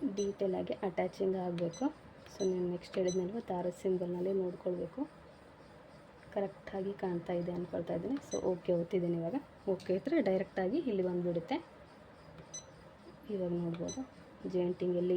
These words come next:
ಏನಿಲ್ಲ. ಏನಾದರೆ ಚೇಂಜ್, ಇಲ್ಲಿ ಫ್ಲವರ್ ಒತ್ತಿದ್ರೆ ಬೇರೆ ಕಲರ್ ಇದ್ದರೆ ಇದು ಚೇಂಜ್ ಆಗುತ್ತೆ, but ಸಿಂಗಲ್ ಕಲರ್ ಇರೋದ್ರಿಂದ ಇಲ್ಲಿ ನೋಡಿ, ನೆಕ್ಸ್ಟ್ ತೋರಿಸ್ತಿದ್ದೀನಿ. ರೆಡಿ ಟು ಸಿವ್ ಇದೆ. ಇದು ಫ್ರೇಮ್ ಸೈಜ್ ಸೆವೆನ್ ಪಾಯಿಂಟ್ ನೈನ್ into ಫೋರ್ಟೀನ್ ಪಾಯಿಂಟ್ ಟೂ ಇಂಚು ಫ್ರೇಮ್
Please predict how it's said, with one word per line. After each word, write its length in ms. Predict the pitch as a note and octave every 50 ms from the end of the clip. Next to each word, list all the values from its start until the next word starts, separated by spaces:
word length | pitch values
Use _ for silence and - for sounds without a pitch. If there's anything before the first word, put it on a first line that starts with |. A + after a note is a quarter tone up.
| F3+ F3 E3+
ಏನಿಲ್ಲ. 260 | F3 F#3 E3+ E3+ - - - - G#3
ಏನಾದರೆ 380 | G3 F#3 F3+ F3+ F3 F#3 - - - - - -
ಚೇಂಜ್, 240 | G3 F#3+ F#3+ F#3+ F#3+ F#3+ F#3+
ಇಲ್ಲಿ 140 | F#3 F#3 F3+ - -
ಫ್ಲವರ್ 260 | F#3 F#3 F#3 F#3+ F#3+
ಒತ್ತಿದ್ರೆ 300 | F#3 - F#3+ F#3 G#3+ C#4 C#4 - - - - - - - F#3
ಬೇರೆ 160 | F#3+ F#3+ G3 F#3+ -
ಕಲರ್ 200 | F#3+ F#3+ F#3 F3+ F3+
ಇದ್ದರೆ 160 | F3 A#3+ C4+ C4
ಇದು 100 | A#3 F#3+ -
ಚೇಂಜ್ 220 | - F#3 F#3 F#3 F#3 F3
ಆಗುತ್ತೆ, 240 | F3 F3+ E3+ - B3 B3 A3+
but 100 | F#3+ - -
ಸಿಂಗಲ್ 300 | - F#3+ F#3+ F#3+ F#3+ F#3+ -
ಕಲರ್ 240 | F#3+ F#3 F#3 F3+ F3+ F3+
ಇರೋದ್ರಿಂದ 440 | F3 F3 E3+ E3+ F3 E3+ E3+ F#3+ A#3+ E4 - - - - - - - - - - - - - - - - - - - - - G3+
ಇಲ್ಲಿ 160 | G3 F#3+ F#3 F3+
ನೋಡಿ, 180 | F3+ F3 F#3 A#3+ C4 - - G3+
ನೆಕ್ಸ್ಟ್ 220 | F#3+ F3+ - - F#3+ F3+ -
ತೋರಿಸ್ತಿದ್ದೀನಿ. 440 | F#3 F3+ - - - F3+ F#3 G#3 A#3 A3 F3 F3
ರೆಡಿ 160 | F3 F3+ G3 G3 -
ಟು 80 | G#3 - -
ಸಿವ್ 160 | G3 F#3 F#3 F3
ಇದೆ. 140 | E3+ G3 B3 C#4 - - - - - - - - - - - - - - - - - - -
ಇದು 120 | G3+ G3 A3+ A3+ - -
ಫ್ರೇಮ್ 200 | G3 G3 F#3+ F#3 - -
ಸೈಜ್ 280 | F#3+ F#3 F#3 F3+ E3+ G3 B3 C#4 - -
ಸೆವೆನ್ 200 | G3 F#3 F#3 F#3 -
ಪಾಯಿಂಟ್ 180 | G3 F#3+ F#3+ F#3+ F#3
ನೈನ್ 120 | F#3 F#3 F#3
into 160 | F#3 F3+ A#3 - -
ಫೋರ್ಟೀನ್ 280 | F#3 F3 F#3+ F#3 F#3+ -
ಪಾಯಿಂಟ್ 180 | F#3 F#3 F#3 -
ಟೂ 40 | F3+ F3+ F3
ಇಂಚು 160 | E3+ C4 D4+ D#4 - - - -
ಫ್ರೇಮ್ 240 | - F#3+ F#3 E3+